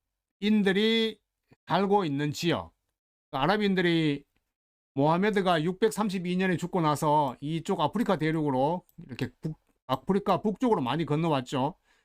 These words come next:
그러니까 여기 있는 이집트, 리비아, 또 이 밑에 수단, 남수단까지요. 그리고 뭐 티니지, 알제리, 모로코, 그리고 모리타니까지.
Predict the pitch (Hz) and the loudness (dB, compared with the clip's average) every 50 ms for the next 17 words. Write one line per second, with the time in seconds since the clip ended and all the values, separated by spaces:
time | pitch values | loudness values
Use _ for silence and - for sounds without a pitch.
0 | _ - 185 175 170 196 220 214 226 214 190 190 202 202 202 202 170 180 185 180 | _ -4 0 2 2 2 2 2 2 2 2 2 2 2 0 0 -2 -2 0 0
1 | 220 214 - - 180 160 131 98 80 82 _ _ _ _ _ _ _ _ 131 139 | 0 -2 0 0 0 0 0 -2 -6 -12 _ _ _ _ _ _ _ _ 0 2
2 | 156 170 165 180 226 226 214 170 123 98 85 82 _ _ _ _ _ _ _ _ | 2 2 4 4 4 4 4 2 0 -2 -6 -12 _ _ _ _ _ _ _ _
3 | _ _ _ _ _ _ _ - 180 160 151 160 - - 196 190 180 196 185 214 | _ _ _ _ _ _ _ -4 -2 0 0 0 -2 -2 -4 -2 2 2 2 2
4 | 220 - 190 165 135 - - 214 220 220 208 170 123 95 82 - _ _ _ _ | 4 2 0 0 0 -4 -4 0 2 2 2 0 -2 -6 -14 -20 _ _ _ _
5 | _ _ - 127 123 139 185 226 214 185 208 185 170 147 135 - 127 123 110 110 | _ _ -8 -4 -2 0 2 2 0 0 0 0 0 -2 -2 -6 -8 -8 -8 -6
6 | 113 143 180 214 202 _ _ - 156 156 156 147 147 143 139 135 131 127 - - | -6 -6 -6 -8 -10 _ _ -6 -2 0 0 2 2 0 0 0 -2 -4 -4 -4
7 | - - 247 233 220 196 160 113 - 123 98 80 - _ _ _ _ _ _ - | -2 0 2 2 2 2 0 -2 -6 -8 -10 -12 -14 _ _ _ _ _ _ -4
8 | 143 160 185 208 214 190 220 220 214 202 170 127 101 87 - _ _ _ _ _ | -2 0 2 2 2 4 4 4 2 2 0 -6 -8 -12 -18 _ _ _ _ _
9 | _ - 123 135 160 190 220 220 - - - 160 127 98 85 82 _ _ _ _ | _ -8 -4 0 2 2 2 0 -2 -4 -6 -6 -6 -6 -8 -16 _ _ _ _
10 | _ _ - 170 175 180 170 170 156 139 131 135 151 170 175 175 - - 226 226 | _ _ -6 -2 0 2 2 2 2 2 0 0 0 0 0 -2 -2 -2 0 0
11 | 208 147 - 143 123 101 101 92 87 | -2 -2 -4 -6 -8 -8 -10 -14 -14